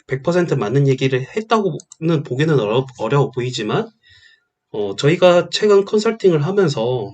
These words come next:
이런 수익형 부동산에 문의를 하시는 분들이 이전보다 훨씬 더 많아져서,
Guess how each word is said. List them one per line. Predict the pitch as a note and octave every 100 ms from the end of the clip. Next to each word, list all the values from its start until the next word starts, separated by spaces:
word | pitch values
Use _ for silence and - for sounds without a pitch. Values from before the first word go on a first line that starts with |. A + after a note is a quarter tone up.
| -
이런 | B2 B2+
수익형 | - A#3 B3 A#3 G#3+
부동산에 | C#3 C#3+ C#3+ C#3+ C3 B2+ A#2+ A2 G#2+
문의를 | A#2+ C3 C3 B2+
하시는 | F3+ F#3 F#3+ D3+
분들이 | A#2+ A2+ C3 D3+ G2+ _ - - -
이전보다 | C3+ E3+ F3 E3+ D#3 D3 C3+
훨씬 | - G#3 G#3 A3 F#3+
더 | D#3+ C3+
많아져서, | - C3 C3 G2+ - C#3 -